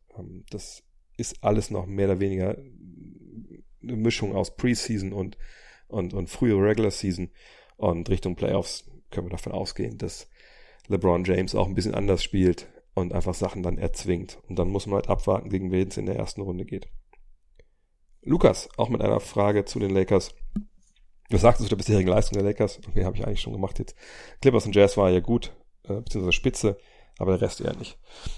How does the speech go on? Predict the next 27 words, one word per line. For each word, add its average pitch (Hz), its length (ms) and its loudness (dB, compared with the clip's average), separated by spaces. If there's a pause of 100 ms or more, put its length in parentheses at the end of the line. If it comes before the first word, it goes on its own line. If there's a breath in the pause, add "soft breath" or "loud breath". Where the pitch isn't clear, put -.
(240 loud breath)
Ja, 127 140 12
wie 107 60 6
gesagt, - 240 0
ist 120 140 0
ein 117 140 0
Mix, - 300 0 (200)
ähm, 98 420 -2 (560)
den 101 100 -6
ich - 80 -10
gerade 107 120 0
angesprochen 95 480 -4
habe. 87 260 0
Ich, - 280 -10
ich - 260 -12 (400)
denke 107 240 2
nicht, 107 180 0
dass 107 100 2
man 110 140 0
den 98 100 0
Fehler 95 260 2
machen 95 240 -2
sollte, 95 260 2
irgendwie 92 200 -4
die 92 120 0
Lakers 92 300 0
jetzt - 160 -6
abzuschreiben, 101 680 -2